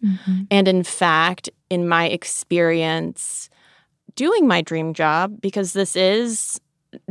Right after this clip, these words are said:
Speaker 2: despite the difficulties, this is still my dream job. And it has required and will continue to require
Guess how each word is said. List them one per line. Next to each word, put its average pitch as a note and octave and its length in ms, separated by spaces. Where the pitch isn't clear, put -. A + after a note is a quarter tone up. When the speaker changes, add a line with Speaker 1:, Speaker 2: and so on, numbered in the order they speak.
Speaker 2:
despite G3 480
the F3+ 580
difficulties, D4+ 1200
this A3 200
is A3 160
still G#3 240
my G3+ 220
dream F#3 400
job. B3 480
And F#3 720
it G#3 220
has G3+ 380
required G#3 1000
and F#3+ 220
will F#3 140
continue G3+ 680
to - 180
require E3+ 1080